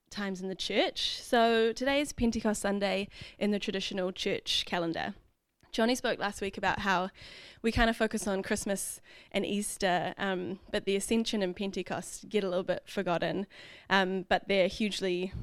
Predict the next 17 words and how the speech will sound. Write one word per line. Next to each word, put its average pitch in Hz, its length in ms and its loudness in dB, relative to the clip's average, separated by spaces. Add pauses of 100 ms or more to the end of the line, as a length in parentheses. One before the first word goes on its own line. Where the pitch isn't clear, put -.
(160)
important 202 500 -2
times - 380 -6
in 190 60 -6
the 180 80 -4
life 175 180 -2
of 175 80 -8
the 175 60 -4
church. - 460 -4 (360)
I 320 140 6
personally 226 460 4
would 202 120 0
be 185 80 -2
in 185 140 2
favour 180 260 -2
of 185 80 -2
a 190 60 -6
Pentecost 180 640 -6